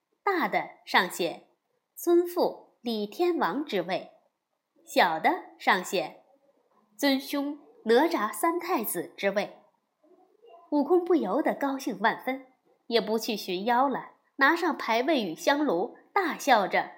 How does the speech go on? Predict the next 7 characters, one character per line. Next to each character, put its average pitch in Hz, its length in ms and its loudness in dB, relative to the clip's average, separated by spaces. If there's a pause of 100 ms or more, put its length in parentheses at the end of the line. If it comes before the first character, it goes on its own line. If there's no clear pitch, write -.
(120)
出 302 260 2
了 277 140 2 (120)
洞。 320 300 -2 (1160)
八 220 180 10
戒、 214 200 -2
沙 240 200 0
僧 269 300 -4